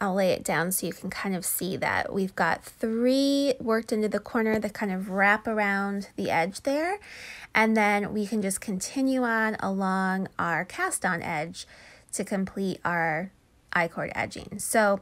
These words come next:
this spot's a little bit easier since we have those cast on stitches to pick up into. It's a little bit easier to know how many stitches I should be picking up every time.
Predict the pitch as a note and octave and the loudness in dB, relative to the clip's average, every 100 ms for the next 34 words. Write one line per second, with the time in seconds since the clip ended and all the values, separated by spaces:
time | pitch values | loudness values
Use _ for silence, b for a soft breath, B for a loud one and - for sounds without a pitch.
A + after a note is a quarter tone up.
0 | B B B B3 C4+ - B3 B3+ G#3+ G3+ | B B B 6 6 4 4 4 0 0
1 | G#3 - C4+ D4+ D4 C#4+ C#4 C4+ - - | 0 0 0 0 2 4 4 2 0 -2
2 | G#3 G3+ G3+ - - G3+ F#3+ - G#3 G#3 | 0 0 -2 -4 -2 -2 -4 0 2 4
3 | G#3 A#3+ G#3+ G3+ G3 - F#3+ F#3+ - F#3+ | 2 -2 0 0 0 -2 -4 -2 -2 -2
4 | F#3+ - F#3+ F3+ F#3 - F#3+ F#3 - - | -2 -4 -6 -6 -6 -4 -2 -2 -4 -6
5 | - b b b - A3 G#3 B3 C#4 C#4+ | -14 b b b -6 -2 2 2 2 0
6 | D4 E4 F4 F#4+ B B B B - F#3+ | 0 -2 -2 -6 B B B B -6 -2
7 | F#3 A3 A3+ G#3+ - G#3+ G3+ G3+ G3 G3 | 0 2 2 2 0 0 0 0 0 -2
8 | G#3 F#3+ F#3+ - G3 F#3+ F3+ F#3 F#3+ F3 | -2 0 -2 0 0 0 0 -4 -4 -6
9 | F3+ E3 E3+ - - E3 - F3+ F3 E3 | -6 -4 -4 -6 -8 -8 -10 -8 -8 -6
10 | F3 - D#3+ D#3 D#3+ - - - G#3+ | -8 -8 -10 -8 -10 -8 -6 -8 -12